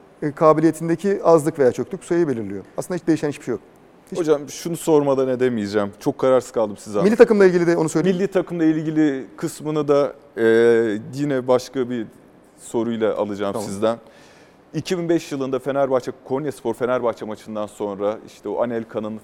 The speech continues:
Speaker 2: faulle attığı, Fenerbahçe'nin iki sıfır geriden geldi ve sizin şu açıklamayı yaptığınız, e, meslekten ayrılmayı, futboldan kopmayı düşündüğünüzü söylediğiniz bir açıklamanız var. Üstelik Fenerbahçe maçından sonra yapıyorsunuz bunu. E, bu açıklamadan pişman oldunuz mu?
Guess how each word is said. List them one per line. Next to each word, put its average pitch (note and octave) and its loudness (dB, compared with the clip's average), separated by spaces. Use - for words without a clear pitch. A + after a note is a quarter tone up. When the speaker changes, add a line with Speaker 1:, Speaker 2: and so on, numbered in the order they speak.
Speaker 2:
faulle G2+ -2
attığı, F#2+ -6
Fenerbahçe'nin G2 -8
iki - -18
sıfır - -12
geriden F#2+ -4
geldi F#2 -4
ve G#2+ -8
sizin A2+ -6
şu - -2
açıklamayı G#2+ -4
yaptığınız, G2+ -4
e, G2+ 0
meslekten A2 -4
ayrılmayı, G#2 -2
futboldan G#2 -6
kopmayı G2+ -10
düşündüğünüzü G2 -14
söylediğiniz G2 -10
bir G2 -6
açıklamanız F#2+ -10
var. E2+ -8
Üstelik A#2+ -6
Fenerbahçe A2+ -2
maçından G#2 -10
sonra G2+ -10
yapıyorsunuz F2 -14
bunu. F2+ -16
E, G#2+ -2
bu G3 0
açıklamadan C3+ 0
pişman B2+ -4
oldunuz C3 -6
mu? G2+ -14